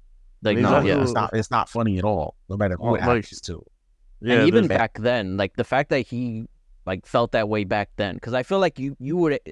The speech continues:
Speaker 1: they were able to get away with a lot of stuff back
Speaker 2: Well, absolutely, you were able to get away with some things back then.
Speaker 3: Right, but it, it's funny because when you go back to the scene,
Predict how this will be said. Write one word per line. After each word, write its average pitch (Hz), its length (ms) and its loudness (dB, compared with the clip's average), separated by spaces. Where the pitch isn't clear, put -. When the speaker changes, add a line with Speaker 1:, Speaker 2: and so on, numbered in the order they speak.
Speaker 1:
they 139 160 0
were 190 220 2
able 127 260 -2
to 113 120 -6
get 110 280 -2
away 104 260 -2
with 95 200 -4
a 90 60 -2
lot 90 200 0
of 92 80 -2
stuff - 340 -8
back - 180 -8
Speaker 2:
Well, 143 200 4
absolutely, 117 580 0
you 101 60 0
were 101 140 0
able 92 140 -2
to 95 60 0
get 95 100 -2
away 92 180 -2
with 90 160 -6
some 90 200 -4
things 90 280 -4
back 92 260 -8
then. 95 200 -10
Speaker 3:
Right, 240 180 0
but 170 160 0
it, 226 200 -4
it's 180 240 -4
funny 226 240 2
because 151 360 -4
when 135 180 -8
you 156 100 -4
go 151 220 -2
back 165 340 0
to 156 120 -2
the 117 120 -6
scene, 135 640 -4